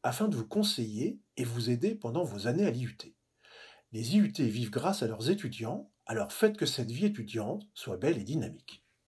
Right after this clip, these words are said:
Si vous intégrez un I U T, c'est parce que vous voulez réussir et être expert dans votre domaine. Notre ambition est de vous accompagner vers cette réussite. Une fois le diplôme en poche, quatre-vingt-dix pour cent de nos étudiants décrochent un C D I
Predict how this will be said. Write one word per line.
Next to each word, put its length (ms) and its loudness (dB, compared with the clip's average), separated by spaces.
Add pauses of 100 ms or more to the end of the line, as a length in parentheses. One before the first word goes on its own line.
(340)
Si 140 -2
vous 180 6
intégrez 360 6
un 120 4
I 100 10
U 160 4
T, 320 4 (400)
c'est 220 -2
parce 160 2
que 80 8
vous 100 6
voulez 160 0
réussir 720 4
et 80 0
être 260 -6
expert 380 6
dans 120 2
votre 260 4
domaine. 420 -2 (220)
Notre 220 2
ambition 600 2 (120)
est 80 4
de 80 4
vous 180 2
accompagner 480 4
vers 140 0
cette 200 -4
réussite. 640 0 (240)
Une 120 8
fois 180 6
le 100 6
diplôme 360 -2
en 60 -10
poche, 460 2 (140)
quatre-vingt-dix 560 2
pour 220 -2
cent 160 0
de 100 0
nos 80 -4
étudiants 440 2
décrochent 400 0
un 60 -10
C 200 2
D 120 2
I 180 -2